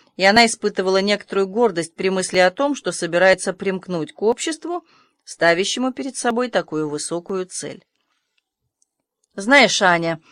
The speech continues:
вчера вечером я подумала ещё кое о чём, что мы могли бы сделать. Помнишь участок земли, где сходятся дороги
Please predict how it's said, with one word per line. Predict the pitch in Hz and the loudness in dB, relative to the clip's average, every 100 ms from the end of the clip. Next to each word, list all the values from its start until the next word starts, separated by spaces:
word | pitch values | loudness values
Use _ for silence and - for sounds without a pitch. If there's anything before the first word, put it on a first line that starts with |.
| - - - _ | -20 -20 -20 _
вчера | - 240 240 | 4 6 6
вечером | 277 254 220 | 2 0 0
я | 208 214 | 4 6
подумала | 226 214 240 233 | 6 4 2 2
ещё | 233 220 294 | 2 2 -2
кое | - 208 190 | 0 4 6
о | 180 | 6
чём, | - 185 160 - - _ _ | 4 -2 -4 -10 -20 _ _
что | - - 302 | -12 0 0
мы | 320 294 | 4 6
могли | 202 175 180 214 | 4 4 -2 0
бы | 226 | 0
сделать. | 190 151 147 147 - _ _ _ _ - | -2 -6 -6 -6 -10 _ _ _ _ -2
Помнишь | 247 294 320 | 2 2 2
участок | 359 - 220 - 190 | 0 4 4 4 -6
земли, | 170 214 208 180 | -2 -2 0 -2
где | 165 180 | 0 -2
сходятся | - 220 190 196 | 2 2 2 0
дороги | 180 208 190 170 | 2 4 2 0